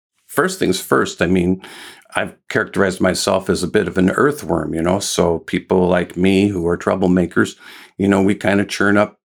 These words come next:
the soil of what's out there, kind of loosen it up, you know, by critiquing a system. And then there is an opportunity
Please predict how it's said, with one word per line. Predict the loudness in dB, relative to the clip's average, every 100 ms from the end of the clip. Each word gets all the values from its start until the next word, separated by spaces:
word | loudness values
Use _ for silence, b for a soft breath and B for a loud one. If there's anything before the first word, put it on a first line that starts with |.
| -4
the | -2
soil | 2 2 2 2 0
of | -2
what's | -2 0 -2 -6 -6 -8 _ _ _ _ _ _ _ _ -8 -4
out | -4 -4
there, | -4 -2 -2 -4
kind | -4 -2
of | 2
loosen | 0 2 2 2
it | 4
up, | 2 0 -4 _ -4
you | 0
know, | 0 -2 -6 -6
by | -6
critiquing | -4 -8 -8 -2 -2 2 2 2 0 -6
a | -6
system. | -2 -4 -4 -8 -10 -10 -16 B B B B B -4
And | -2 0
then | 0 2 2
there | 2 2
is | 0 2
an | 0
opportunity | 0 -2 -2 2 2 2 0 -4